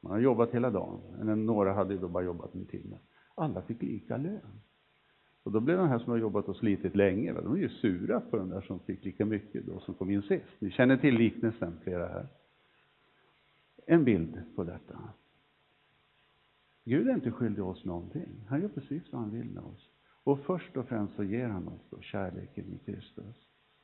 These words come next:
Det finns en nattvardsbön som jag ofta ber det här. Jag tycker den är väldigt fantastisk. Men: "Du har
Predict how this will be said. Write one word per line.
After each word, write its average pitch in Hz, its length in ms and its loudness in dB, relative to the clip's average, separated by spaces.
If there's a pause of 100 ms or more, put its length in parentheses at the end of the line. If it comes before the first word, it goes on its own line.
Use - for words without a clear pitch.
(1160)
Det 127 100 4
finns 135 220 4
en 139 100 6
nattvardsbön 135 640 2
som 110 260 -2
jag 107 160 0
ofta 113 260 -4
ber 101 220 0
det 92 100 -4
här. 90 280 -4 (240)
Jag 117 180 -18
tycker 110 200 -6
den 104 100 -2
är 98 180 -4 (800)
väldigt 107 460 -4 (240)
fantastisk. - 680 -6
Men: 98 240 -2 (360)
"Du 120 440 0
har 101 320 -4